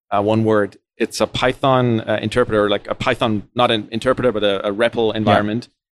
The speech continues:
Speaker 1: that is just like the, when you start Python from the command line, you get your little prompt and you can type, uh, Python code into it and run it. But it does syntax highlighting, so it'll give you beautiful colors in the terminal, and
Speaker 2: Nice.
Speaker 1: it also does autocomplete,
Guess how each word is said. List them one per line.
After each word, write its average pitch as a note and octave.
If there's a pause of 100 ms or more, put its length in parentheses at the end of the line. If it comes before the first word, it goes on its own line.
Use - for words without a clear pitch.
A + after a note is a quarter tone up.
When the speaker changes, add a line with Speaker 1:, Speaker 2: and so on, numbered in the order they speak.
(180)
Speaker 1:
that G#2+
is G#2+
just C3
like A#2+
the, G#2
when G#2+
you G2+
start A#2+
Python A2
from A2
the G#2
command G#2+
line, G#2
you G#2
get G2+
your G2+ (100)
little G#2+
prompt G#2
and A2
you G2+
can G#2
type, G#2 (160)
uh, G#2+
Python G#2+ (160)
code A#2+
into B2
it A#2+
and A2
run A2
it. F#3 (400)
But A2+
it A#2+
does C3 (200)
syntax C#3
highlighting, C3
so A2
it'll G#2+
give A2+
you A#2+
beautiful C#3+
colors D3+
in D3+
the D3
terminal, C#3
and A#2+
Speaker 2:
Nice. B2
Speaker 1:
it -
also B2+
does A2
autocomplete, G#2+